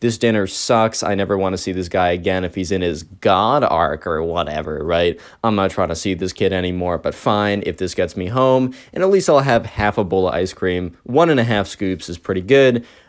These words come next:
Um, I'll take it, whatever. It's not three, but I'll take one and a half. So the ice cream comes, and the waiter puts the stuff down and says, "Enjoy, guys."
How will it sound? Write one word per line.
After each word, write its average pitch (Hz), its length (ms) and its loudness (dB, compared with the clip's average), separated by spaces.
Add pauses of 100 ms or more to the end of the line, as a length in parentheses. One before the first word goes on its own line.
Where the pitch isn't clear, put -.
Um, 98 320 0 (160)
I'll 131 140 0
take 104 280 0
it, - 120 -6
whatever. 90 240 2
It's 85 120 -8
not 113 240 0
three, 98 280 0
but 80 120 -4
I'll 90 100 0
take 92 200 -6
one 92 160 -4
and 80 100 -4
a 76 40 -6
half. 85 400 -6 (260)
So - 160 -6
the 127 160 4
ice 185 220 4
cream 170 220 0
comes, 117 400 0
and 104 60 -4
the 104 60 -2
waiter 117 240 4
puts 113 240 -4
the 101 80 -8
stuff 98 240 -2
down 92 220 0
and 87 120 -6
says, 76 200 -6
"Enjoy, 113 320 4
guys." 107 420 4